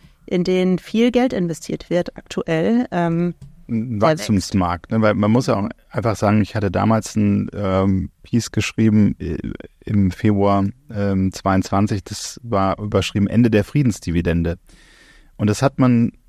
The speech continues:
Speaker 2: vielleicht auch immer wieder gehört, die Friedensdividende, aber die, dieses wirkliche Ausmaß ist mir auch erst in den Jahren danach bewusst geworden, denn was das eigentlich heißt, dass wir einfach viel weniger Geld für Verteidigung, für Rüstung ausgeben mussten, was in andere Dinge geflossen ist.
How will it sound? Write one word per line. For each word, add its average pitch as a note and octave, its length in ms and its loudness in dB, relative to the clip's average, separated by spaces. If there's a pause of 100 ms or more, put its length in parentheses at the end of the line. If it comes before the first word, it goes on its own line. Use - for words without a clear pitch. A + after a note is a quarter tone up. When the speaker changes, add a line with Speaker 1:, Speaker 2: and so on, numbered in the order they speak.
(260)
Speaker 2:
vielleicht A2+ 360 2
auch G#2+ 80 -2
immer A2+ 220 4
wieder G2 160 2
gehört, A#2 360 2
die A#2+ 60 -4
Friedensdividende, A2 800 0
aber G2 160 -2
die, F2+ 260 -8
dieses G2 340 -4
wirkliche B2 440 0
Ausmaß G#2 640 0 (160)
ist - 220 -6
mir A2 240 2
auch G2+ 120 -4
erst - 340 -2
in G2 140 -2
den G2 300 0
Jahren A2 300 2
danach G2+ 340 0
bewusst F#2 380 -6
geworden, F#2 340 -2
denn F#2 340 -2
was G2+ 180 -2
das G2+ 180 -8
eigentlich F2+ 280 0
heißt, A2 320 0
dass - 180 -8
wir D#2+ 100 -4
einfach F2+ 200 -4
viel A#2+ 280 0
weniger G#2+ 300 2
Geld G2 340 0
für G2 480 0
Verteidigung, G#2+ 760 0
für G2+ 200 -2
Rüstung G2+ 300 -2
ausgeben G2 500 0
mussten, A#2+ 460 -2 (400)
was G2 240 -2
in G2 180 0
andere A2+ 260 2
Dinge F#2 240 2
geflossen - 480 -2
ist. - 340 -6